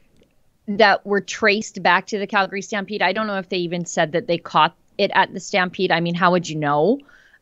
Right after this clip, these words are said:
Speaker 2: Um, but of, uh, half a million people that were coming through in close quarters over that week, um, seventy-one cases had been in and around the area, and I don't think there are any hospitalizations related to that,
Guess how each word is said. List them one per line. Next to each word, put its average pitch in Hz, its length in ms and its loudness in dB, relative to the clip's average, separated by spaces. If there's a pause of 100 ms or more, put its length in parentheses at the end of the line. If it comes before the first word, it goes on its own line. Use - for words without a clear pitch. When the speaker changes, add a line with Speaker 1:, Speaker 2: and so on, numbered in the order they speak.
Speaker 2:
Um, 175 520 2 (120)
but 180 340 2 (180)
of, 196 360 2 (160)
uh, 175 340 4
half 185 300 0
a 202 40 -6
million 175 340 -6
people 170 400 -4
that 160 160 -2
were 170 140 -6
coming 165 300 -8
through 170 320 -4
in 160 120 -4
close 170 260 -2
quarters 165 460 -4
over 160 180 -4
that 151 180 2
week, 151 320 -6 (340)
um, 147 420 0
seventy-one 190 800 4 (720)
cases 208 500 -2
had 180 380 -2
been 196 320 -4 (100)
in 214 180 4
and 190 120 0
around 175 460 4
the 160 280 0
area, 160 320 6
and 151 260 4
I 165 80 2
don't 175 200 0
think 185 140 -8
there 160 120 4
are 151 100 2
any 170 220 0
hospitalizations 160 1080 0
related 175 400 4
to 185 100 0
that, 165 260 4